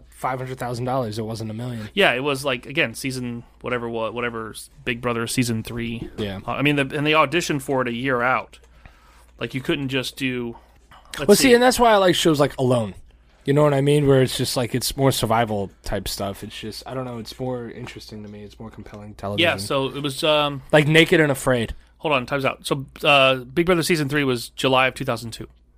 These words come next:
Speaker 2: Yeah, that's what it was. Anyways, go ahead.
Speaker 1: But, but yeah, like that show Naked and Afraid. They strip you butt naked and throw you in the middle of nowhere.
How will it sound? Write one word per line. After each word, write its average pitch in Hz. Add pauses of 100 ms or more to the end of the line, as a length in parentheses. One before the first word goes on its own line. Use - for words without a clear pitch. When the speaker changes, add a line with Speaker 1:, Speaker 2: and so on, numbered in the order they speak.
(1200)
Speaker 2:
Yeah, -
that's -
what -
it -
was. - (120)
Anyways, 120
go -
ahead. 113
Speaker 1:
But, 104 (340)
but 165
yeah, 165
like 131
that 147
show 151
Naked 135
and 127
Afraid. 113 (420)
They 131
strip 131
you 135
butt 131
naked 120 (260)
and 107
throw 120
you 117
in 113
the 117
middle 113
of 110
nowhere. 107